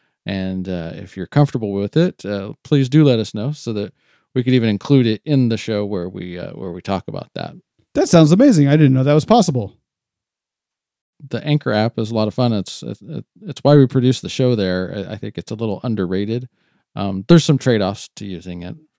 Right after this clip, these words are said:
Speaker 1: to be sure. Uh, another killer podcast app is, of course, uh, Overcast dot F M. Um, real big fans of the app, uh,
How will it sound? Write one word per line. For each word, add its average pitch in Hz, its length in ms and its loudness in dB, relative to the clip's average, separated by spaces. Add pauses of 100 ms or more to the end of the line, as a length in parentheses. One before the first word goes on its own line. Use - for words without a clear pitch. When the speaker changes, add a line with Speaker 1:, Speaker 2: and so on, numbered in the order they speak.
(120)
Speaker 1:
to - 80 -6
be 95 140 -6
sure. - 360 -12 (580)
Uh, 110 260 -4
another 147 480 8 (320)
killer 170 380 6 (200)
podcast 113 600 -2
app 98 340 -4
is, 101 240 -6
of 95 140 -14
course, 95 400 -6
uh, 95 260 -10
Overcast 107 640 -10
dot - 220 -10
F 95 220 -14
M. 80 280 -10 (680)
Um, 92 540 -8 (400)
real 165 220 8
big 135 200 4
fans 113 320 0
of 92 140 -6
the 98 140 0
app, 92 300 -2
uh, 80 280 -8